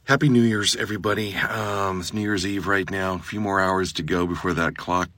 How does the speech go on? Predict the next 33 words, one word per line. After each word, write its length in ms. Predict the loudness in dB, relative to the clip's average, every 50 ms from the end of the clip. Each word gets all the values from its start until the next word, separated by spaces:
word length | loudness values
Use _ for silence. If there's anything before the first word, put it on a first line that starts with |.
| -16 -8 -6
uh, 360 | -4 -2 -2 -2 -2 -4 -4 -6 -8 _ -10
clicks 360 | -4 -4 -4 -4 -2 -2 -2
on 260 | 0 0 0 0 0
nine 240 | 0 0 0 0 0
o'clock, 480 | -2 -2 2 4 4 4 4 2 -2 -10 -18 -18 -16 -16 -16 -16 -16 -16 -18 -20 -16 -6
um, 560 | -2 0 2 2 2 2 0 0 -2 -4 -4 -8 -16 _ _ _ _ _ _
which 360 | -2 0 2 2 2 0 -2 -4 _ _ _ _ -20 _ _ _ _ _ _ _ _ _ _ _ _ _
is 160 | -10 -8 -8 -4
how 220 | -2 0 2 4
I'm 180 | 4 2 2 0
ringing 240 | 0 0 -2 -2
in 100 | -4 -4
the 60 | -4 -6
new 120 | -6 -6
year, 240 | -6 -6 -6 -6 -6
because 280 | -8 -8 -6 -6 -6
I 80 | -4 -4
go 120 | -4 -4
to 100 | -4 -4
bed 200 | -2 -4 -2 -2
early. 260 | -2 -2 -2 -2 -4 -4
So 140 | -2 -2
I'm 60 | 0 2
gonna, 200 | 2 2 0 -2 -6 -12 -18 -20 -20 -12 -2
I'm 60 | 0
gonna 120 | 2 4 4
watch 320 | 4 4 2 0 -2 -2
the, 220 | -2 0 0 2 2
uh, 80 | 0
New 140 | 0 0 0
Year's 340 | 2 2 2 2 2 2 0
<laughs> 0 |
feed 380 | 2 2 2 2 2 0 -2